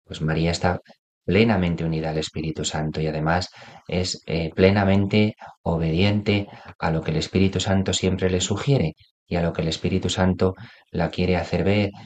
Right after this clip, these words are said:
y por donde el Espíritu Santo la quiere conducir, ¿no? En María y el Espíritu Santo hay una relación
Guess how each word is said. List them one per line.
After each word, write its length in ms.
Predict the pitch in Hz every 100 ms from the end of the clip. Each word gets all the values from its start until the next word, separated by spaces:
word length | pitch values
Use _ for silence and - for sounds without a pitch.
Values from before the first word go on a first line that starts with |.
| -
y 140 | - 85
por 180 | 90 85
donde 380 | 85 82 82
el 60 | 80
Espíritu 380 | - 92 90 -
Santo 300 | 87 85 85
la 140 | 82
quiere 240 | - 82 80
conducir, 560 | 82 76 78 80 78 -
¿no? 220 | 101 135 -
En 120 | 85
María 340 | 85 92 104
y 40 | 113
el 80 | 110
Espíritu 440 | 110 107 107 104
Santo 400 | - 113 117 131 - 143 - _ _
hay 140 | 87 92
una 140 | 101
relación 560 | 98 92 92 104 110